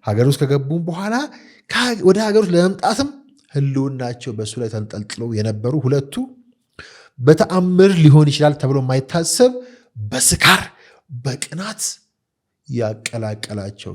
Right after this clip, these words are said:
ያደባለቃቸው፣ ያደበላለቀባቸው ማለት ነው። በነውር አደባባይ የወጡ ጉዶች ማለት ነው። እነዚህ ሁለቱ ነገሩን በአጭር ለማሳጠር እንጂ የሁለቱ ጉድ ይቀጥላል። የቀኑት፣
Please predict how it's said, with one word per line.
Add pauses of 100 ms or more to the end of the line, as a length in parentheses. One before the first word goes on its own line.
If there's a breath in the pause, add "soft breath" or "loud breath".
ያደባለቃቸው፣ (380 loud breath)
ያደበላለቀባቸው
ማለት
ነው። (600 soft breath)
በነውር (120)
አደባባይ
የወጡ
ጉዶች
ማለት
ነው። (580)
እነዚህ
ሁለቱ (760)
ነገሩን
በአጭር
ለማሳጠር
እንጂ (180)
የሁለቱ
ጉድ
ይቀጥላል። (460)
የቀኑት፣